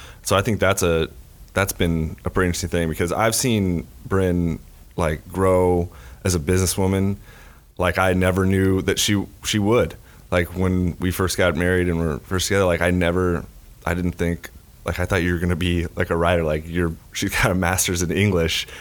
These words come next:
and wrote, wrote for magazines and did all this other stuff, and then was like, "I wanna do this, let's go for it." And then she's just done what it takes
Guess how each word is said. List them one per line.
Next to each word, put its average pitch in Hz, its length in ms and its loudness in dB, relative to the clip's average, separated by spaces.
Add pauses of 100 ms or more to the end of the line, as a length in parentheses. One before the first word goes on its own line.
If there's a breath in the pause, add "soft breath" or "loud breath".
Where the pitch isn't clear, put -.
(160 loud breath)
and 87 160 2
wrote, 87 180 0
wrote 92 220 2
for - 100 -4
magazines 90 580 2
and 85 80 -2
did 85 80 2
all 85 120 2
this 82 120 0
other 82 160 0
stuff, 95 560 0
and 85 160 0
then 82 440 0
was 78 100 -8
like, 78 260 -4
"I 80 40 -4
wanna 78 220 -2
do 85 180 -2
this, 107 440 0 (260 loud breath)
let's - 100 -12
go 90 180 2
for 107 300 2
it." - 120 2
And 87 140 0
then 82 100 0
she's 87 240 -2
just 85 200 -2
done 85 220 2
what 85 120 2
it - 100 -2
takes - 520 0